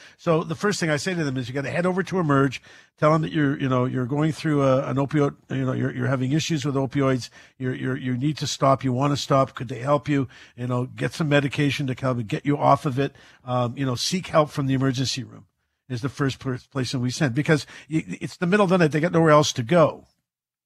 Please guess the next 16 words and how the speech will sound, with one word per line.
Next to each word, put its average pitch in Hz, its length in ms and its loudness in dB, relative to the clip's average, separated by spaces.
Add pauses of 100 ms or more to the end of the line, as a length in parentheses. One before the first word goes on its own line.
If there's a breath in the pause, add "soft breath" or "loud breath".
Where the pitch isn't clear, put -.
(1000)
Sure 156 220 4
enough, 143 220 6
they 139 100 6
go 131 140 6
to 127 60 6
Emerge. 127 440 4
They 123 100 2
wait 127 220 4
six, - 280 -4
seven, 127 260 2
eight 131 180 4
hours 131 340 4
withdrawing 131 520 4
in 127 100 4
the, 117 280 2
uh, 117 140 2